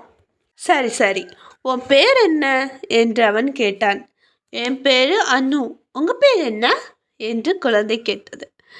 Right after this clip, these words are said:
"என் பேரு சந்தோஷ்." "சரி, அதெல்லாம் இருக்கட்டும். உன்னோட அப்பா அம்மா எங்க? நீ ஏன் இங்க தனியா, I mean, கண்ணா கூட இங்க என்ன பண்ணிட்டு இருக்க?"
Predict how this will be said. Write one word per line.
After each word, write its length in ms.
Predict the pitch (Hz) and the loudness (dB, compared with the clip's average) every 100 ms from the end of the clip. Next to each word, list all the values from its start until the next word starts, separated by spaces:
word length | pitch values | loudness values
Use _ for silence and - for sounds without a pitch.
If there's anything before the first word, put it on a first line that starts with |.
| - - _ | -20 -20 _
"என் 220 | 254 330 | -8 -4
பேரு 240 | 302 233 370 - | 0 0 0 0
சந்தோஷ்." 520 | 330 320 196 190 - - _ _ _ | 0 0 -4 -2 -8 -10 _ _ _
"சரி, 340 | - 247 202 - | -4 0 0 -4
அதெல்லாம் 480 | - 233 294 403 359 | -4 0 4 4 4
இருக்கட்டும். 600 | 262 233 226 254 370 - | 2 -2 0 0 0 -4
உன்னோட 220 | 240 240 | 0 2
அப்பா 320 | 214 202 - 440 | 2 0 2 2
அம்மா 220 | 427 349 | 4 0
எங்க? 340 | 277 254 247 247 247 - - _ _ | 0 -2 0 0 -2 -10 -20 _ _
நீ 80 | 349 | -6
ஏன் 300 | 440 554 480 | -4 0 2
இங்க 260 | 370 349 339 | 2 2 2
தனியா, 500 | 285 277 311 330 311 302 254 - - 226 226 | 2 2 4 4 4 2 0 -4 -4 -2 2
I 160 | 240 262 | 0 0
mean, 320 | 277 277 277 277 320 311 - _ - | -2 -2 -2 -4 -10 -14 -16 _ -6
கண்ணா 380 | 285 269 285 277 | -2 0 2 0
கூட 300 | 285 294 277 285 285 | 0 0 2 2 2
இங்க 180 | 277 269 | 0 -4
என்ன 220 | 247 320 | 0 -2
பண்ணிட்டு 460 | 359 349 320 311 294 | 2 2 2 0 -6
இருக்க?" 380 | 277 285 294 | -2 2 2